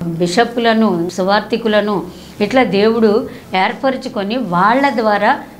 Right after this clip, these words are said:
సువార్త ప్రకటింపచేస్తున్నాడు దేవుడు. అందరూ ఒకేలాగా చేయరు కాబట్టి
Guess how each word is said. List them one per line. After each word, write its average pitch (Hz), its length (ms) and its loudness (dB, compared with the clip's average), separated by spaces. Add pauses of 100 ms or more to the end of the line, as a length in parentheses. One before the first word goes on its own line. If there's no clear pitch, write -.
(140)
సువార్త 254 440 2
ప్రకటింపచేస్తున్నాడు 180 1040 -4
దేవుడు. 156 280 -4 (260)
అందరూ 226 320 2
ఒకేలాగా 240 580 0 (120)
చేయరు 180 220 0
కాబట్టి 220 640 -2